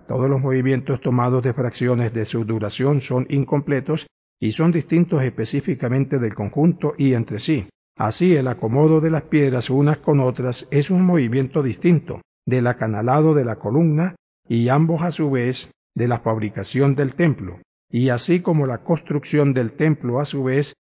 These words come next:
si es un movimiento completo porque nada le falta en lo relativo al fin propuesto, la construcción de la base y el labrado del triglifo son incompletos, porque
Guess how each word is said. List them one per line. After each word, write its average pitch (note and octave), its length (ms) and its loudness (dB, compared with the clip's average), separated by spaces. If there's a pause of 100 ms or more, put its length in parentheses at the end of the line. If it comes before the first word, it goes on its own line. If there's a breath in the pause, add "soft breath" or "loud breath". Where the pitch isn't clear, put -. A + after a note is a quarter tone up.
(120)
si A#2+ 240 0
es C3 120 0
un D#3+ 140 4
movimiento C3+ 580 2
completo C#3 600 -2
porque A2 360 -6
nada D3 300 2
le D3+ 120 2
falta C3+ 580 -2
en C3 240 2
lo C3 100 4
relativo A#2+ 720 -2 (280)
al G#2 200 -4
fin C#3+ 200 2
propuesto, - 680 -2 (200)
la A2 200 -6
construcción D3 560 -2
de F3+ 100 2
la D#3 80 0
base B2 500 -2
y C#3 260 2
el C#3 120 4
labrado B2 640 0 (520)
del C3+ 480 0
triglifo E3+ 680 0 (160)
son F#3 300 2
incompletos, E3+ 760 -2 (320)
porque C#3 580 -2